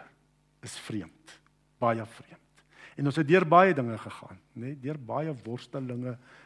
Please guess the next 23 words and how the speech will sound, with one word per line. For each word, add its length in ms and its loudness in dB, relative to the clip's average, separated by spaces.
en 240 -6
dinge. 300 -16
En, 520 2
en 340 -2
ja, 400 8
jy 100 2
gaan 160 4
nie 100 8
almal 220 8
tevrede 440 4
stel 280 -2
nie. 260 0
Baie 200 8
mense 220 0
het 80 -6
gesê, 260 -2
"Nee, 160 0
maar 180 -2
dis 180 -6
nie 80 -4
vir 140 -8
ons 260 -4
nie." 140 -10